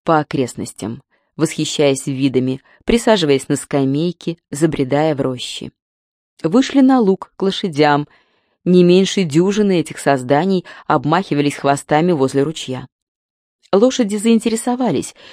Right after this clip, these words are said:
не несут ли им чего-нибудь вкусненького, и тут же утратили всякий интерес к праздным зевакам.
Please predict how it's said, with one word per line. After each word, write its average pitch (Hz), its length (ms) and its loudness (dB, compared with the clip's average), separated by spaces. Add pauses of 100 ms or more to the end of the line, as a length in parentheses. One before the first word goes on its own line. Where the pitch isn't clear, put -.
(200)
не 226 220 8
несут 226 440 4
ли 196 180 2
им 180 100 0
чего-нибудь 160 480 0
вкусненького, 135 760 0 (260)
и 339 120 6
тут 339 200 4
же 175 120 4
утратили 180 480 2
всякий 226 420 -2
интерес 147 500 0 (220)
к - 80 -20
праздным 143 460 0
зевакам. 131 580 -10